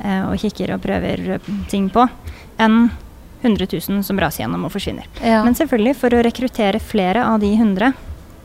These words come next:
Speaker 1: så må man ha folk som raser gjennom, eh, ganske ofte,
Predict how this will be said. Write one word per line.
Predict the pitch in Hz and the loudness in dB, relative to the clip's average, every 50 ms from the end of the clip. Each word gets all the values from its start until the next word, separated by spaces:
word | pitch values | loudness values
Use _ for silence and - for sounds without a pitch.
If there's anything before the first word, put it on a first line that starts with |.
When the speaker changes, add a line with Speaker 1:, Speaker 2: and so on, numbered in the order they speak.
| - - - - - | -20 -20 -20 -16 -8
Speaker 1:
så | - - 262 | 0 4 4
må | 247 233 | 6 6
man | 233 254 240 | 6 6 6
ha | 202 269 311 - | 4 4 2 2
folk | - 302 - | 0 -2 -2
som | - - 269 | 0 0 2
raser | 262 247 226 - - 214 202 202 196 | 4 4 2 2 0 0 0 2 2
gjennom, | 185 190 180 175 170 170 175 175 175 170 - - | 0 0 0 0 2 0 0 0 -2 -2 -4 -6
eh, | - - - - - - - - - - - - - - - - - - - - - - | -8 -10 -12 -14 -16 -18 -20 -20 -20 -20 -20 -20 -16 -16 -16 -16 -16 -20 -20 -12 -4 0
ganske | 226 190 175 - - | 0 0 0 0 -2
ofte, | 190 - - - | -2 -4 -4 -10